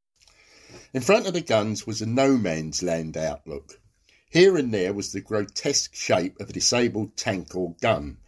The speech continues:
a ruin of a building or farm, a blighted tree, a wrecked airplane showing black in the half light against the dirty white background of churned up snow.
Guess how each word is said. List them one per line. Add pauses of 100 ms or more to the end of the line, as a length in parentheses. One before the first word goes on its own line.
(320)
a
ruin
of
a
building
or
farm, (200)
a
blighted
tree, (200)
a
wrecked
airplane
showing (100)
black
in
the
half
light
against
the (100)
dirty
white
background
of
churned
up
snow.